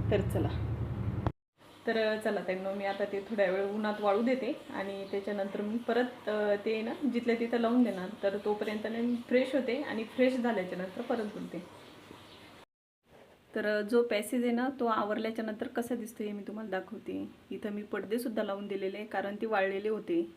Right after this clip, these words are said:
बाहेर आभाळ आलेलं होतं, मग ते परत ओले झाले असते, तर मी ते वाळल्याच्या नंतर लगेच लावून दिले. तर हे बघा.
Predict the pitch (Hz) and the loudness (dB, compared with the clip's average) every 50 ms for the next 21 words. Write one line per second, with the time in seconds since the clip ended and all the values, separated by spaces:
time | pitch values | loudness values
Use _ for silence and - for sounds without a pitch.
0 | - - 196 190 190 202 226 226 220 214 196 208 214 214 214 214 196 196 202 202 | -12 -8 -4 -2 -2 -2 -2 -2 0 0 0 2 0 0 0 0 -2 -4 -4 -6
1 | 196 - 202 202 208 208 208 214 208 - 214 233 240 233 226 208 214 214 240 226 | -6 -8 -8 -8 -8 -6 -6 -4 -2 0 0 0 2 2 2 2 4 2 2 0
2 | 190 185 185 190 190 - 220 262 277 - - - - - - - - - 233 226 | 2 2 0 0 0 -2 -4 -4 -4 -6 -12 -18 -20 -20 -20 -12 -4 0 2 2
3 | 233 233 233 233 233 240 247 247 247 240 240 226 214 208 202 202 208 208 214 226 | 4 4 2 2 2 4 4 4 4 4 4 4 4 4 4 4 2 2 0 -2
4 | 220 220 220 226 240 226 226 214 214 262 269 - 254 214 214 214 208 208 202 196 | -2 -2 -2 -2 -2 0 2 2 2 2 2 2 2 2 2 2 2 0 0 0
5 | 247 339 - - - - - - - - - - - - - - - - - - | 0 -2 -2 -6 -14 -20 -20 -20 -20 -20 -20 -20 -20 -20 -20 -20 -20 -20 -20 -20
6 | - - - - - - - - - - - - - - - - - - - - | -20 -20 -20 -20 -20 -20 -20 -20 -20 -20 -20 -20 -20 -20 -20 -20 -20 -20 -20 -20
7 | - - - - - 208 175 - - - - - | -20 -12 -8 -8 -6 -6 -6 -8 -8 -8 -10 -12